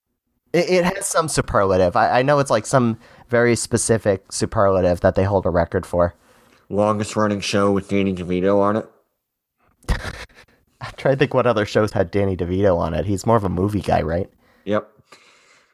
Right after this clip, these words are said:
Speaker 2: In It's Always Sunny in Philadelphia, we're going to be taking a look at one specific character.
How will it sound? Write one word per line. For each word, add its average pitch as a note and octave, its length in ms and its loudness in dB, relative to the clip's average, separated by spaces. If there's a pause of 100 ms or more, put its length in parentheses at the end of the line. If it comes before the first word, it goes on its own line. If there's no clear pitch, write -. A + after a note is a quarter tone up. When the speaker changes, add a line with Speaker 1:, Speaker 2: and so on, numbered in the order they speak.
(340)
Speaker 2:
In E3+ 400 0 (100)
It's C3+ 240 -4
Always A2+ 300 0
Sunny A2 340 0
in G2+ 80 -2
Philadelphia, G2+ 720 -2
we're G2 120 -4
going A2+ 240 -2
to G#2 60 -4
be G2+ 100 -6
taking G#2 340 -4
a G2+ 60 2
look G2+ 240 -2
at - 100 -8
one B2 320 0
specific - 540 -4
character. D2 640 -4